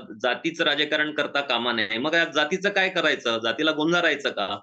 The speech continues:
आपण जातीचं गणना यासाठी करू, करू इच्छितो भारत म्हणून, की त्यामुळे आपल्याला मागासलेपणाचं मापन करता येईल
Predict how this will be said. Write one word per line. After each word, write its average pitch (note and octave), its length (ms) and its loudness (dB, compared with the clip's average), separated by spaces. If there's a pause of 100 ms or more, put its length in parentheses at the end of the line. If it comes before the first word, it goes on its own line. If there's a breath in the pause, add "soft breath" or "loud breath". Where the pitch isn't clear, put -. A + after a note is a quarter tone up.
(380)
आपण D#3 280 -2
जातीचं D#3+ 760 0 (260)
गणना D3 320 2
यासाठी E3 400 2
करू, D#3 300 2
करू D3 460 0
इच्छितो A#2+ 680 -2
भारत C3 320 -2
म्हणून, A2+ 320 -4 (520)
की F#3 80 2
त्यामुळे E3+ 420 0
आपल्याला C#3+ 420 2
मागासलेपणाचं D3+ 920 0
मापन F3+ 340 0
करता D#3+ 340 0
येईल B2+ 240 0